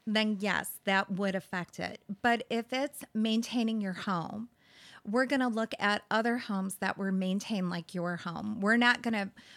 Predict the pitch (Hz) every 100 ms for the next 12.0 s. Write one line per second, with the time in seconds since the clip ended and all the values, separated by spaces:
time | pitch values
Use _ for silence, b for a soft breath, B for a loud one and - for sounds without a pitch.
0 | B 233 277 269 233 220 202 226 254 -
1 | 202 196 185 220 196 196 190 185 - 190
2 | 175 - 196 - 247 226 214 202 196 202
3 | 202 202 180 185 208 196 180 175 170 175
4 | - 202 196 190 180 - 180 175 180 175
5 | _ - 190 214 269 247 185 170 156 -
6 | - 175 190 175 - - - - B B
7 | B - 226 196 226 277 285 226 220 -
8 | 220 208 196 220 208 202 - - - 190
9 | - - 240 247 208 185 190 - 190 -
10 | 202 - 202 190 190 - 196 190 175 -
11 | - 214 220 190 185 - 208 - 196